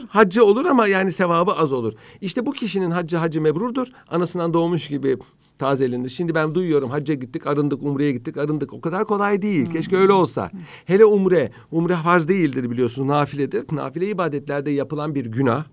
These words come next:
Speaker 1: işlenen bir günah, o nafile ibadetin bütün sevabını yok eder.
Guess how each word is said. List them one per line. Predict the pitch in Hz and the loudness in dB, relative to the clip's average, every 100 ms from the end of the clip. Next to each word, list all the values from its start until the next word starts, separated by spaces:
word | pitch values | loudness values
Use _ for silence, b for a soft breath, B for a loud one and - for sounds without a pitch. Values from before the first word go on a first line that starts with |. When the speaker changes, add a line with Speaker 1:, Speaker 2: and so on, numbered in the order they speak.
| - | -16
Speaker 1:
işlenen | - - 135 123 | -14 -6 -4 -2
bir | 123 | -4
günah, | 117 117 113 170 - b b b b b | -4 -4 -2 -4 -8 b b b b b
o | 165 180 | 0 2
nafile | 160 156 180 170 | 0 -2 -4 -2
ibadetin | 143 135 139 160 | -4 -4 -4 -6
bütün | 160 226 | -4 -6
sevabını | - 147 143 190 233 | -4 -2 -2 -2 0
yok | 170 | 0
eder. | 113 92 - | 0 -6 -12